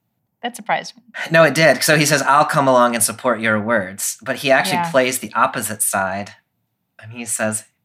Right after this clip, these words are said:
Speaker 2: "Hey, you must have said Adonijah will become king." And so now David has just heard that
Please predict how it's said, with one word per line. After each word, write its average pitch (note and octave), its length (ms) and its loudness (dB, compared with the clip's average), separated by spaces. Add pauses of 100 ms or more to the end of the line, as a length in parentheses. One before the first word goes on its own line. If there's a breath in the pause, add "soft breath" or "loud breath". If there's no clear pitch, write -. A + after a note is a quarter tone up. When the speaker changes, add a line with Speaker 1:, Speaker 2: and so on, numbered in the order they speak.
(200)
Speaker 2:
"Hey, A3 640 0
you G3 160 -6
must B3 240 -4
have G#3+ 100 -10
said E3 440 2 (720)
Adonijah C#3+ 500 0
will D#3 60 0
become F3 340 -4
king." F3 480 -6 (500)
And D3+ 180 -8
so D#3 80 -2
now C3+ 360 4
David C3 440 0
has A#2 200 -6
just D#3+ 440 2
heard G#2+ 600 -2
that A2+ 240 -8